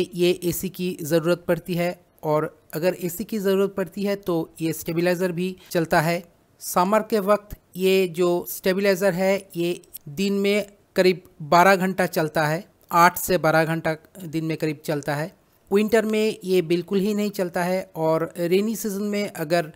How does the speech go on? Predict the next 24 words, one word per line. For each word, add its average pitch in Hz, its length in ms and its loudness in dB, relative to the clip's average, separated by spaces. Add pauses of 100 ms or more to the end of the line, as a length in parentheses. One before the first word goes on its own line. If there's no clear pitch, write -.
जिस 180 260 -4
दिन 190 240 0 (100)
थोड़ा 180 180 2
सा 185 200 0 (280)
गर्मी 175 340 0 (160)
लग 175 220 0
रही 196 180 2
हो 185 160 2 (160)
उस 160 220 -6
दिन 170 320 -2 (180)
ये 165 160 2
चलता 160 360 0
है, 165 220 -2 (280)
मतलब 160 300 -6
कि 165 100 0
रेनी 180 240 0
सीजन 196 260 -6
में 196 160 0
भी 180 120 -6
कभी-कभी 180 680 -4
ये 170 160 -4
चल 156 260 -2
जाता 156 300 0
है। 165 180 -6